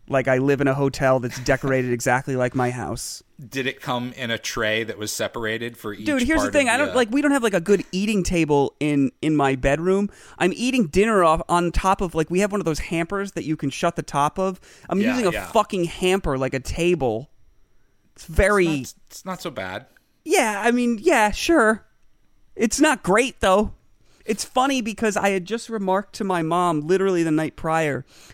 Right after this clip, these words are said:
Speaker 1: 'cause on our guest level, like, our guest level, that sounds ridiculous, but
Speaker 2: It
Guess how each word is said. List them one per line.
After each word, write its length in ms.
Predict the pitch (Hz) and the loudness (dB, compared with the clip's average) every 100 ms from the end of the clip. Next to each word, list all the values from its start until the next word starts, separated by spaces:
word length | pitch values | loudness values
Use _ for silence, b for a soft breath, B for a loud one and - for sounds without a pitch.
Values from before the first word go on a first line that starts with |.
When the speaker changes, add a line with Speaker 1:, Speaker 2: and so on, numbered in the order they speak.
| B | B
Speaker 1:
'cause 140 | 196 | 0
on 140 | 202 202 | 2 4
our 100 | 170 | 2
guest 400 | 165 202 208 - | 2 0 -2 -2
level, 420 | 165 143 139 143 - _ _ _ _ _ - - | 0 0 -2 -4 -10 _ _ _ _ _ -20 -20
like, 140 | 104 - | -20 -14
our 140 | - 113 | -10 -10
guest 360 | - 110 - | -10 -12 -10
level, 260 | 101 98 110 | -12 -8 -8
that 140 | 123 | -8
sounds 440 | - 131 123 - - | -4 -2 -2 -6 -10
ridiculous, 600 | 117 117 92 - - - | -10 -8 -8 -8 -8 -6
but 160 | - | -2
Speaker 2:
It 40 | 107 | -4